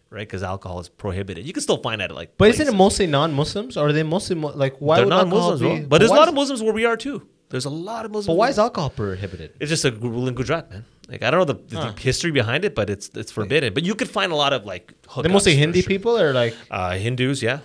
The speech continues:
Speaker 1: mostly Hindus.
Speaker 2: Oh, sorry,
Speaker 1: Gujarat
Speaker 2: Hindi is
Speaker 1: is
Speaker 2: the
Speaker 1: mostly,
Speaker 2: language,
Speaker 1: like,
Speaker 2: right?
Speaker 1: but Hindi's, uh, the dialect, yeah.
Speaker 2: Yeah, so it, I, for Hindus, alcohol is allowed, right? Isn't it?
Speaker 1: It is allowed, but in the state of Gujarat, it's, it's banned. It's not a question of
Speaker 2: Okay, so it's like
Speaker 1: I,
Speaker 2: Tennessee, it's a dry state kind of thing, even though
Speaker 1: It's a dry
Speaker 2: Johnny
Speaker 1: state,
Speaker 2: Walker comes from
Speaker 1: but you're allowed, once you're in Maharashtra, like where Mumbai is, where the airport is, you're allowed to, like, ball out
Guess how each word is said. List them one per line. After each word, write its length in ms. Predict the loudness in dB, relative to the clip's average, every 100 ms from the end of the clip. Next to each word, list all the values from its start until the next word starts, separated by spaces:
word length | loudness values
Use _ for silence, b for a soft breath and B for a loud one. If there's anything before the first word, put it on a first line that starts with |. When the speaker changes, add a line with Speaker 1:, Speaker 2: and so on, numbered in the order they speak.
| _
Speaker 1:
mostly 220 | -14 -10
Hindus. 420 | -8 -6 -8 -2 0
Speaker 2:
Oh, 60 |
sorry, 180 | 4 6
Speaker 1:
Gujarat 140 | 8 6
Speaker 2:
Hindi 100 | 6
is 60 |
Speaker 1:
is 40 | 6
Speaker 2:
the 60 |
Speaker 1:
mostly, 120 | 4 2 0
Speaker 2:
language, 100 | 0
Speaker 1:
like, 80 | 2
Speaker 2:
right? 160 | 2 -2
Speaker 1:
but 180 | -12 -12
Hindi's, 520 | -8 -4 -2 -4 -2
uh, 140 | -4
the 260 | -4 -6 -8
dialect, 380 | -8 -8 -10 -16
yeah. 80 | -6
Speaker 2:
Yeah, 340 | 2 6 6 4
so 460 | 2 2 2 0 -12 _ _ _ _ _ _
it, 240 | 2 2
I, 120 | 2 0
for 180 | 0 2
Hindus, 600 | 4 2 2 0 0 -8 -18 _ _ 0
alcohol 300 | 2 4 4
is 60 | 4
allowed, 280 | 2 0
right? 200 | -4 -6
Isn't 220 | -8 -12 -10
it? 40 |
Speaker 1:
It 120 | -2
is 100 | 2
allowed, 320 | 2 0 -4 -12 _ _ _
but 200 | -2 -2
in 300 | -6 -18 -8
the 60 | -8
state 180 | -4 -4
of 80 |
Gujarat, 360 | -4 -2 -2 -2
it's, 180 | -8 -12
it's 180 | -16 -12
banned. 260 | -12 -12
It's 140 | -10 -4
not 100 | -4
a 60 |
question 340 | -2 -4 -4 -10
of 140 | 4
Speaker 2:
Okay, 260 | 4 6 4
so 140 | 4
it's 80 | 4
like 100 | 4
Speaker 1:
I, 40 |
Speaker 2:
Tennessee, 440 | 4 4 4 2 0
it's 140 | 0
a 60 | -2
dry 220 | 2 2
state 380 | 0 -8 -12 -10
kind 200 | -8 -6
of 80 | -8
thing, 200 | -10 -8
even 260 | -6 -6 -2
though 200 | 0 0
Speaker 1:
It's 80 |
a 40 | -2
dry 140 | 0
Speaker 2:
Johnny 160 | 0 0
Speaker 1:
state, 80 | 0
Speaker 2:
Walker 220 | 0 -2
comes 240 | -6 -8
from 80 | -4
Speaker 1:
but 80 | -2
you're 100 | 0
allowed, 280 | 2 2 2
once 200 | 0 -2
you're 60 | -4
in 40 |
Maharashtra, 580 | -2 -2 0 -2 -2 -6
like 160 | -6 -6
where 120 | -10
Mumbai 520 | -6 -6 -2 -2 0
is, 120 | -2 -4
where 100 | -6
the 120 | -6
airport 280 | -4 -4 -6
is, 80 |
you're 100 | -6
allowed 200 | -8 -8
to, 60 | -12
like, 200 | -12 -12
ball 200 | -12 -10
out 80 | -12